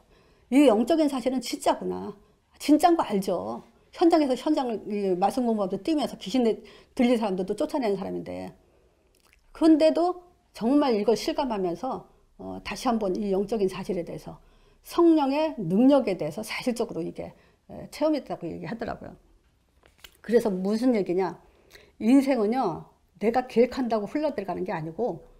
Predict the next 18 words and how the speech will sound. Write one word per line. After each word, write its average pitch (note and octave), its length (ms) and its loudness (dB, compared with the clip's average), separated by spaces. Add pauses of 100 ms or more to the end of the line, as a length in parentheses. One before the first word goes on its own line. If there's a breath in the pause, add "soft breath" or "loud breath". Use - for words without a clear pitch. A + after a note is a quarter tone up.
(400 soft breath)
내가 G#3+ 300 0
성령 F4 320 6
인도 C#4 220 6
받는다고 G3+ 500 0
해서 A#3+ 500 -4
성령 E4+ 340 2
인도 F#3+ 180 -2
받는 F3 280 -10
게 G#3+ 80 -8
아니라는 G3 520 -2
거예요. D3+ 360 -12 (600)
그런 C#4+ 260 2
부분에서 G#3+ 420 0
우리가 F3 460 -6 (100)
성경적으로 D4+ 720 0
눈을 F#3 260 -2
떠야 - 240 -8
돼요. - 180 -12